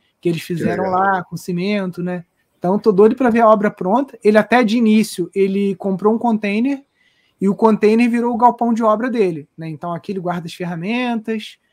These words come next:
Speaker 1: Então, tá lá na, na luta dele. Quem quiser seguir também é o Pepiteripe, Instituto Pepiteripe de Permacultura e Sustentabilidade, né? Pepiteripe é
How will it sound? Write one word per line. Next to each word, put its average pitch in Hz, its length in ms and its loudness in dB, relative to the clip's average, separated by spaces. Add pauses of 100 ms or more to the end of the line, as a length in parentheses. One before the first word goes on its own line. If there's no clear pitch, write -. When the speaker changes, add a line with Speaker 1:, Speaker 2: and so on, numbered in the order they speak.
(220)
Speaker 1:
Então, 226 320 -4
tá 220 280 0
lá 214 160 4
na, 233 260 -4
na 226 140 -2
luta 220 260 -4
dele. 185 240 -2
Quem 196 160 -8
quiser 190 200 -6
seguir 196 340 -8
também 208 420 -6
é 226 80 -4
o 233 180 -6 (200)
Pepiteripe, 220 960 -4 (680)
Instituto 196 420 -6
Pepiteripe 220 640 -4
de 196 120 -6
Permacultura 196 560 -6
e - 20 -10
Sustentabilidade, 190 800 -6
né? 208 140 -4
Pepiteripe 185 760 -6
é 196 280 -2